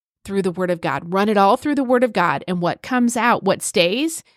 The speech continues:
is like, "Oh, that's been strained away. Okay, good. Yeah, yeah, that's, that's dross that needed to go." And what comes true, like, that's the pure water that runs out. Think about, like, those, like, oh, you've seen it. Take the cruddy water and you dump 'em in way up here in this, in this, like, natural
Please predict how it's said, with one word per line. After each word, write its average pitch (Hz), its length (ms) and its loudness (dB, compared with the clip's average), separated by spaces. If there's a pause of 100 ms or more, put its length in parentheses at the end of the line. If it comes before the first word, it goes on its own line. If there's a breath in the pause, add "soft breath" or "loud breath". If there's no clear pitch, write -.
(540)
is 214 240 -12
like, 196 240 0
"Oh, 349 140 2
that's - 260 -2
been 233 200 0
strained 226 360 0
away. 220 340 0 (100)
Okay, 339 300 0 (160)
good. 440 460 0
Yeah, 359 160 0
yeah, 359 220 0
that's, 254 260 -2
that's 294 280 -4
dross 262 320 2
that 240 180 2
needed 269 260 -2
to 220 60 -6
go." 156 220 2
And 196 200 0
what 185 160 0
comes 190 400 -4
true, 233 560 -2
like, 180 220 -2
that's 165 220 -4
the 190 60 -2
pure 208 280 -2
water 202 320 4
that 214 180 0
runs 208 220 2
out. 208 160 0
Think 208 120 -4
about, 190 280 2
like, 175 160 0 (340 loud breath)
those, 175 240 2
like, 170 220 -2 (320 loud breath)
oh, 208 100 4
you've 214 260 2
seen 165 240 -2
it. 165 140 -4
Take 175 220 -6
the 151 60 -10
cruddy 175 340 -2
water 196 340 4
and 180 100 -2
you 170 100 0
dump 170 240 0
'em 190 120 -4
in 175 140 -2
way 208 160 2
up - 140 -4
here 202 200 0
in 180 120 0
this, 180 200 0
in 180 160 -4
this, 170 220 -4
like, 139 180 -4
natural 190 580 2